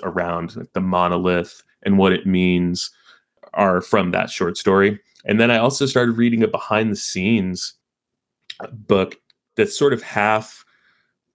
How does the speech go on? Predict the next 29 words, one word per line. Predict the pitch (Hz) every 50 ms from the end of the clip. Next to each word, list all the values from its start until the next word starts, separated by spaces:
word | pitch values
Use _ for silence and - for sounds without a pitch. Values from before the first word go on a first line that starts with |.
| _ _ _ _ _ _ _ _
biography | - - - 98 90 87 90 104 104 104 101 98 - 110 107 101
of | 98 95 -
Kubrick | - - 117 117 110 107 110 107 107 - -
as | 101 101 92 -
well | 101 98 92 92
as | 87 -
Clarke, | - - 143 143 139 117 -
half | - 107 101 101 101 - - -
kind | - 104 98
of | 92 92
making | 92 95 95 - - 95 92
of | 92 90 92 92 90 - -
two | - - -
thousand | - 92 90 92 101 95 90
one, | 90 90 90 92 95 98 101 - _ _ _ _ _ _
the | 101
film | - - 104 98 92 92 92 -
and | - 95 95 95
the | 87
book. | 82 - _ 110 135 143 - - - _ _ _ _
For | _ - 98
those | 90 95 90 90 -
who | - 90
don't | 90 - -
know, | 92 92 92
they | 95 95 92
were | 92 90
written | 90 92 90 - - 95 90 90 92 - _ _ _ _ _
in | 101 95 87 87